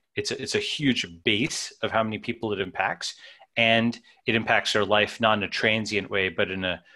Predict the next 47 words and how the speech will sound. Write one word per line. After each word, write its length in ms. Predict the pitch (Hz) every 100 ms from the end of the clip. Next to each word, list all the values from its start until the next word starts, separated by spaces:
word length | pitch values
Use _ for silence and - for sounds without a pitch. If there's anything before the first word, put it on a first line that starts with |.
| _
significant 720 | - - 117 110 120 117 110 104
way 200 | 101 98
over 200 | 98 90
time. 340 | - 80 - _ -
You 100 | 98
know, 100 | 92
like, 160 | 95
a 40 | 101
smartphone 480 | - 113 101 110 98
is 100 | 92
like 200 | 92 -
that. 160 | 82 _
They 80 | 92
use 220 | 90 85
it 100 | 107 -
every 220 | 98 95
single 260 | - 95
day 380 | 90 98 90 85 _ _ _
for 360 | - 98 90 90
years, 520 | 110 98 - - - _
right? 180 | - 110 - - _ -
Billions 300 | 104 98 87
of 80 |
people. 300 | 85 90 95 - _ _ _ _ _ _ _ -
And 140 | - 92
covid 260 | 127 107
is 100 | 104
like 200 | 117 120
that. 180 | - 80
It, 100 | 90 87
it 120 | -
changes 360 | - 104 90 90
the 60 | 92
lives 300 | 90 87 -
of 120 | 87
people, 340 | - 92 90 -
you 100 | 92
know, 100 | 85
for 320 | - 87 82 _ _
many, 220 | 101 113
many 180 | 107 95
people 240 | - 95
for 100 | 90
a 60 | 92
long 220 | 90 95
time. 260 | - 92 78 - - - - _ -
Um, 280 | 113 101